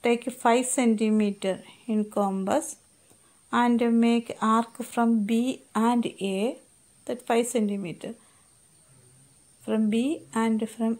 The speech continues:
A, both arc will cut off one point. That point, from that point, from that point you join A and B. That is your required triangle A B C.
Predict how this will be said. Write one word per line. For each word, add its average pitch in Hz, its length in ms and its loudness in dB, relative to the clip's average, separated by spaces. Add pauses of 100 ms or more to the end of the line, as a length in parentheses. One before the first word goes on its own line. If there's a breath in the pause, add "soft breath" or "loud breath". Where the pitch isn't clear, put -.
A, 214 140 0
both 233 400 4
arc 226 280 4
will 233 200 0
cut 208 280 0
off 226 240 0
one 208 260 4
point. 214 460 0 (580 soft breath)
That 226 300 0
point, 202 460 2
from 233 320 0
that 240 520 2 (1300)
point, 220 540 0 (1700)
from 226 220 0
that 233 220 0
point 220 260 0
you 226 200 4
join 226 440 0
A 220 300 4
and 220 400 2
B. 226 340 0 (2000)
That 214 260 4
is 220 160 2
your 220 160 6
required 220 420 4
triangle 226 380 4
A 208 140 6
B 226 240 2
C. 262 380 -2